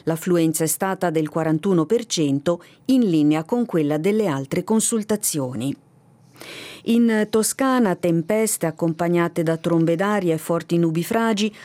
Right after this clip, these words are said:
hanno colpito diverse zone della provincia di Massa Carrara. Le raffiche hanno scoperchiato alcune abitazioni e a Viareggio è stata interrotta la tradizionale sfilata del carnevale.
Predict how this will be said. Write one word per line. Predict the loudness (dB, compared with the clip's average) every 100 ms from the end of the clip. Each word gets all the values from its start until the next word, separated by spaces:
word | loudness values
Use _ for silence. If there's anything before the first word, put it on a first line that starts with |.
| -12
hanno | -2 2 2 2
colpito | 0 -2 0 -2 0 0
diverse | 0 0 0 -2 0 0
zone | 0 2 0
della | 0 0 0
provincia | 0 2 2 2 0 0
di | 0
Massa | 0 0 -4 -2
Carrara. | -2 -2 -2 -2 -4 -4 -8 -16 -8
Le | -4 -2
raffiche | -2 -4 -4 -2 0
hanno | 2 0
scoperchiato | -2 -2 -4 -2 -4 -2
alcune | -2 0 0 2
abitazioni | 0 -2 -4 -4 0 2 2 0 -4 -8 -2
e | 0
a |
Viareggio | 2 2 0 0 -2
è |
stata | -2 -2 0
interrotta | 0 0 0 0 0 0 -2
la | -2 -2
tradizionale | -4 -2 -2 -2 0 0 0
sfilata | -2 -2 0 -2 -2 -2
del | -2 -2
carnevale. | -2 0 0 0 -4 -4 -4